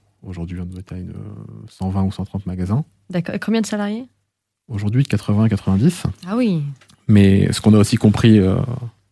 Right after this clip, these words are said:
Speaker 1: dans la, dans la continuité de, du passage de l'onigiri à la, à la gamme complète japonaise, c'est qu'il fallait créer d'autres, d'autres marques.
Speaker 2: Oui.
Speaker 1: Donc, on a développé trois autres marques.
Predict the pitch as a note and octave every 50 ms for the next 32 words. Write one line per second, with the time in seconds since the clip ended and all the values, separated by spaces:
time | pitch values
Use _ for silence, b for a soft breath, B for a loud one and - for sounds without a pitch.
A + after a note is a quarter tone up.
0 | _ _ - C3+ G2 G2 F#2+ G2+ G2+ A2 - A2+ G2+ F#2+ G2 - G#2+ - - A2+
1 | A2+ A2 G#2+ - A#2 A2 G#2 F#2+ F#2+ F#2 F2+ F2+ F#2 F#2+ F2+ - G2 - - G#2
2 | G#2 G2+ G#2 G#2 G2 G2 G2 G#2+ G#2 G2+ A2 G#2+ G#2+ F#2+ F#2 F2 F2 F2+ - -
3 | - - - - - G#2+ G#2 F#2+ F#2+ F#2+ G2+ G2 G2 F#2 F#2 F#2 F2+ G2+ - -
4 | F2+ F#2+ - F#2+ F#2+ G2 F#2 - F#2+ F#2+ G#2+ B2+ - - - - - F#2 - -
5 | F#2 F#2 F#2 F#2 F#2 F2+ - - - _ _ _ _ - - - G2+ G2 G2 F#2+
6 | - - - G#2 G2 - F#3 F#3+ E3+ - - - - - _ _ _ _ _ -
7 | F3 F3+ G3 A3 - _ _ _ _ _ _ _ - G2 - G#2 G2+ F#2+ G#2 G2
8 | G2 F#2 - G2 - - - B2 A#2+ A2 - F2+ A2+ - - - - -